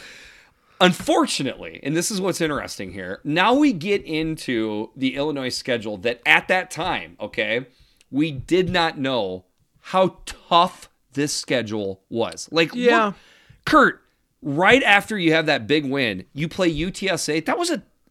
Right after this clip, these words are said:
Speaker 1: ten-win team
Speaker 2: Yeah,
Speaker 1: this year.
Speaker 2: I think so.
Speaker 1: U T S A was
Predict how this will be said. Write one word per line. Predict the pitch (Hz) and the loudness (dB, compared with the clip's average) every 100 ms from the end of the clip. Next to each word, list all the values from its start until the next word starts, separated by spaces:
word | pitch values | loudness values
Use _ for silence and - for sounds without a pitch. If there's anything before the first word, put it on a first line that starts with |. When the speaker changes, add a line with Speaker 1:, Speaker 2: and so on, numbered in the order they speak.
| _ | _
Speaker 1:
ten-win | - 175 220 370 247 214 220 | -6 -2 -2 -2 -4 -4 -4
team | 190 196 320 - - | -4 -2 -4 -6 -2
Speaker 2:
Yeah, | 277 139 | 4 4
Speaker 1:
this | 117 | 4
year. | 226 214 | -2 -4
Speaker 2:
I | 135 | -4
think | 131 262 | 2 2
so. | 285 | 6
Speaker 1:
U | |
T | |
S | 247 233 | 4 4
A | |
was | 233 214 | -2 -2